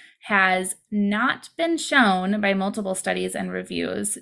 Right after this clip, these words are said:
to be the most beneficial way to protect from severe vaginal tears. Um, evidence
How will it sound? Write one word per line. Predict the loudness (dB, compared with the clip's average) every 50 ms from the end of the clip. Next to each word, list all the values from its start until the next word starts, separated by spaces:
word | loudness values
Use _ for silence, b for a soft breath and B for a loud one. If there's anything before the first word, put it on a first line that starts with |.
| -10
to | -6 -6 -4
be | -2 -2
the | -2 0 2 2
most | 2 4 2 2 2 0 0 -2 0
beneficial | 0 2 2 0 -2 -2 -4 -4 -2 -2 -2 -2
way | -2 -2 -4 -4
to | -6
protect | -8 -10 -10 -6 -6 -8 -8 -8
from | -10 -6 -4 -4
severe | -4 -4 -6 -6 -6 -6 -6 -6 -4
vaginal | -4 -2 -4 -4 -4 -6 -8 -8 -8 -10
tears. | -10 -8 -8 -6 -6 -8 -8 -10 -10 -12 -12 B B B B B B B B B B B 2
Um, | 4 6 6 6 6 2 0 -4 0
evidence | 0 2 2 2 0 0 -2 -2 -2 -4 -8